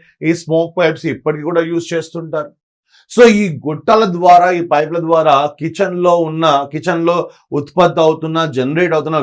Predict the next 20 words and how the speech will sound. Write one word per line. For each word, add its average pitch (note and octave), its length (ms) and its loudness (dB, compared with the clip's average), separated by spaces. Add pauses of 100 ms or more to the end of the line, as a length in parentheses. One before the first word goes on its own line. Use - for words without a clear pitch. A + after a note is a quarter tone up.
(140)
వేడి D#3+ 340 2
గాలి C#3+ 340 0
అవుతుందో C3+ 400 0 (420)
అది C3+ 200 -4
నిదానంగా E3 800 2 (560)
పైకి C#3+ 380 -6
వెళ్తుంది, A2+ 440 -8 (340)
అటు F3+ 180 4
నుంచి E3 160 -2
అటు E3 100 -6 (140)
బయటికి A#2+ 320 -6
వెళ్ళిపోవడం A2 480 -6
జరుగుతూ F#2 300 -16 (120)
ఉంటుంది. E2+ 160 -20 (1300)
So A3+ 60 4 (100)
ఈ G#3 40 6 (120)
వెంటిలేటర్లు F#3+ 680 4
కానివ్వండి, F3 480 0 (140)
చిమ్నీస్ F3 460 -2
కానివ్వండి, D#3+ 360 -2